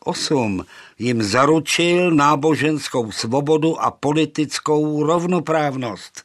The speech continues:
Budovali pevnost v La Rochelle, podporování Anglií. Budovali stát ve státě. Takové hrozbě absolutní moci musela být učiněna přítrž.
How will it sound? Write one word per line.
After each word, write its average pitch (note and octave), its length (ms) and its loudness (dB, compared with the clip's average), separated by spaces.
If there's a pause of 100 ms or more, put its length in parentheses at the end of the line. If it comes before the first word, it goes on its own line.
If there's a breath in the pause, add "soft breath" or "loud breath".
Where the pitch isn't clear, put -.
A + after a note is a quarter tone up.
(580 soft breath)
Budovali C3 600 0 (200)
pevnost D3+ 680 2
v G#2 140 -6
La C3 160 0
Rochelle, D3+ 600 0
podporování C#3+ 960 0
Anglií. D#3+ 760 0 (360 loud breath)
Budovali C#3+ 560 0 (180 loud breath)
stát C#3 440 2
ve D#3+ 140 0
státě. D#3 640 -2 (800 soft breath)
Takové G#2+ 500 -4
hrozbě A2+ 560 -2
absolutní B2+ 840 -6
moci D3 420 -2
musela C#3+ 680 -2
být A2+ 360 -8
učiněna D3 680 -2 (200 loud breath)
přítrž. - 600 -4